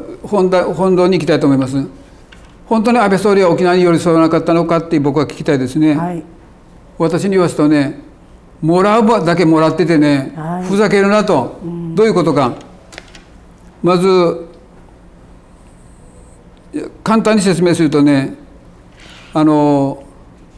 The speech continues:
Speaker 1: こういうことになります。えー、二千十三年の十二月二十五日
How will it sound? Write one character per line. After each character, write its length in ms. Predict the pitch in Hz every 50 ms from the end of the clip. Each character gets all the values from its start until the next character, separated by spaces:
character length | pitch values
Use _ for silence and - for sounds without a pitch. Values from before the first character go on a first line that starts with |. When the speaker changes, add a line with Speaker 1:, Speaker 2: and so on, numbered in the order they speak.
| - - - - -
Speaker 1:
こ 140 | - 208 190
う 60 | 185
い 20 | 180
う 20 |
こ 80 | 180 160
と 100 | 139 143
に 60 | 139
な 60 | 139
り 40 | 131
ま 100 | 131 127
す。 100 | 117 131 135 135 160 - - - - - - - - - - - - - - - - - - - - - - - -
え 60 | 165
ー、 680 | 156 156 156 151 147 143 143 143 143 143 139 151 190 - - - - - - - - - - - - - - - - - - - - - - - - - - - - - - - - - - - - - - - - - - - - - - - -
二 100 | 180 175
千 240 | - 233 220 214
十 160 | 190 196 185 160
三 160 | 170 180 170
年 140 | 170 160 151
の 80 | 151
十 140 | 143 165 180
二 100 | 180 180
月 220 | 180 170 170 180
二 100 | 180 175
十 140 | 170 170 165
五 100 | 156 156
日 400 | 147 139 143 - 139 135 123 -